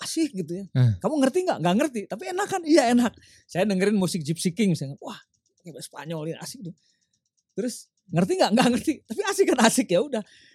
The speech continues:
Speaker 1: Nah, sekarang apa persoalannya gitu dengan sekarang membuat, membuat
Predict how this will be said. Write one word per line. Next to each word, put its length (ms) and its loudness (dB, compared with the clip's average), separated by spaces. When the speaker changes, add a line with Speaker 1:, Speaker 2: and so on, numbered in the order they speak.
Speaker 1:
Nah, 80 0
sekarang 300 -2
apa 160 -6
persoalannya 680 2
gitu 200 0
dengan 280 2
sekarang 380 -6
membuat, 340 4
membuat 460 4